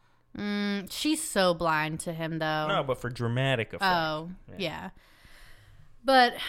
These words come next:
Speaker 1: um, so yeah, we get the, they're dancing and it's, like, simultaneous because there's only two dances happening. So their conversations are going back and forth.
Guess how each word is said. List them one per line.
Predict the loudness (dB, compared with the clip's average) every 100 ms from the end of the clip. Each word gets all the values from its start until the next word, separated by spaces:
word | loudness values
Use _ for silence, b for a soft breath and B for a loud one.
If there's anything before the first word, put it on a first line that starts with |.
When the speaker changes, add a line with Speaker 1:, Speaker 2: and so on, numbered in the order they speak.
| B B B
Speaker 1:
um, | 4 6 4 2 -2 b b
so | 0 4
yeah, | 6 8 8 8
we | 2 -2
get | -2 -4 -4
the, | -4 -4 -4
they're | -4 -2 0
dancing | 2 2 0 -2 -2 0
and | 0
it's, | -2 0
like, | 0 0
simultaneous | 0 0 0 -4 -2 0 0 0 -2 -6
because | -6 -6
there's | -4 -4
only | -6 -8 -12 -20 -20 -14
two | -8 -6
dances | -4 -4 -6 -10 -6
happening. | -2 -2 -4 -8 -4
So | -2
their | -2
conversations | 0 -2 -2 -4 -6 -8 -8 -8
are | -8
going | -6 -4
back | -4 -4 -6
and | -8
forth. | -6 -6 -6